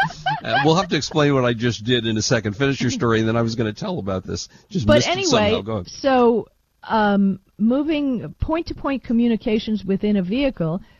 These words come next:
Speaker 2: creates security vulnerabilities, and I tweeted this story this morning. So, Ethernet,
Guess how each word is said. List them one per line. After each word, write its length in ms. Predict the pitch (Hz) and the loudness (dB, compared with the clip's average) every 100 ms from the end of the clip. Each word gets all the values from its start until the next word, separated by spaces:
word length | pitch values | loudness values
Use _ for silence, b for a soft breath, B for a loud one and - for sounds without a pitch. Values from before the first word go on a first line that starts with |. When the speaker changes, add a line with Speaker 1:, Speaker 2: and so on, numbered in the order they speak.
| b | b
Speaker 2:
creates 600 | - 240 220 185 196 - | -4 0 2 2 0 -2
security 600 | - 277 - 170 165 175 | -10 -10 -4 -2 0 0
vulnerabilities, 1160 | 196 190 165 180 196 214 302 339 302 220 170 160 - | 0 0 2 2 0 0 2 2 4 4 2 0 -4
and 180 | 180 | -2
I 100 | 180 | -2
tweeted 420 | 180 - 240 277 240 | -4 -4 -2 -2 -2
this 180 | 277 - | -6 -6
story 380 | - 247 254 262 | -2 0 2 0
this 260 | 269 - | -4 -4
morning. 480 | 254 294 294 170 160 - b b b b | -2 0 0 -2 -4 -10 b b b b
So, 640 | - - 233 214 208 202 - _ _ _ - | -8 2 4 6 4 4 0 _ _ _ -4
Ethernet, 600 | 277 302 339 311 330 370 | -2 0 0 0 0 0